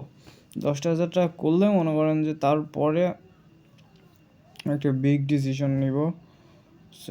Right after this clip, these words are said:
ইন্ডিয়ান পোকারে একটু প্লে করা যাক। ইন্ডিয়ান পোকারটা একটা সময় মনে করেন যে কী পরিমাণে পঁচাত্তর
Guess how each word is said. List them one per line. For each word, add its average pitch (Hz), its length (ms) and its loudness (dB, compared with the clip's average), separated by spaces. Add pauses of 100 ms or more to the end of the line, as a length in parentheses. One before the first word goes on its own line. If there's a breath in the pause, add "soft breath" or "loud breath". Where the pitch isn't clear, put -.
ইন্ডিয়ান 151 360 6
পোকারে 160 300 6 (340)
একটু 143 180 -4 (120)
প্লে 143 240 4
করা 143 240 8
যাক। 139 180 4 (360)
ইন্ডিয়ান 135 380 0
পোকারটা 135 480 -2 (1600 soft breath)
একটা 139 200 -6
সময় 151 320 2 (100)
মনে 147 160 6
করেন 147 260 4
যে 151 60 -2 (120)
কী - 100 -8 (100)
পরিমাণে 147 380 6 (120)
পঁচাত্তর 143 440 -2